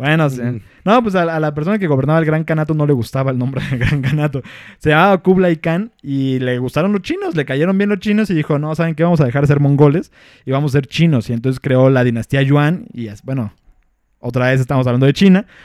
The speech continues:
Speaker 1: por eso no quería decir nada al inicio, pero bueno. La dinastía Yuan de China se creó en mil doscientos setenta y uno. Ahora, ¿por qué estoy hablando de Genghis
Speaker 2: Es lo que
Speaker 1: Khan y
Speaker 2: iba a decir,
Speaker 1: todo
Speaker 2: no
Speaker 1: esto?
Speaker 2: podemos ir más atrás, este,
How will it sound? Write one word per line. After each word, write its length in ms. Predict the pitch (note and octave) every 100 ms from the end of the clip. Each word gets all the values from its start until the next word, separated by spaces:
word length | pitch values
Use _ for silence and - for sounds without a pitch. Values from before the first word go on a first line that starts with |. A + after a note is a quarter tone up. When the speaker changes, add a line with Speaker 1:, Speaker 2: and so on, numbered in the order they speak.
| -
Speaker 1:
por 120 | C#3 C#3+
eso 140 | D#3+
no 120 | D#3
quería 160 | D3 C3+
decir 200 | C3 C3
nada 160 | B2+
al 100 | B2+
inicio, 360 | B2+ D3 C#3 A2+
pero 180 | A2 A2
bueno. 240 | A#2 A2+ - - - -
La 120 | C3
dinastía 340 | C#3+ D3+ D#3 F#3
Yuan 260 | F#3 F#3+
de 80 | F#3
China 400 | - F#3 F3+ G#3 _ - -
se 320 | B2+ A#2+ A2+
creó 220 | B2 B2+
en 80 | C3
mil 280 | D3 D3 C#3+
doscientos 360 | C#3 C#3 C3+
setenta 320 | B2+ A#2+ A2 G#2+
y 120 | G#2
uno. 160 | F#2+ - _ _ _ -
Ahora, 200 | D3+ E3
¿por 200 | D#3 D3
qué 140 | F3+
estoy 200 | F#3 F#3+
hablando 300 | F#3 F3+ F3
de 120 | D#3+ B2
Genghis 320 | C3+ C#3 C#3+
Speaker 2:
Es 40 |
lo 60 | C3+
que 40 | D3
Speaker 1:
Khan 40 |
y 40 |
Speaker 2:
iba 40 | C#3+
a 20 |
decir, 160 | C3+ D3+
Speaker 1:
todo 120 | A#2+
Speaker 2:
no 80 | C3+
Speaker 1:
esto? 60 |
Speaker 2:
podemos 420 | B2+ D3+ D3+ D3 C#3
ir 200 | C3 C3
más 200 | C3 C#3+
atrás, 400 | - A2 C#3+ C#3
este, 600 | G#2+ - G#2+ G2+ F#2+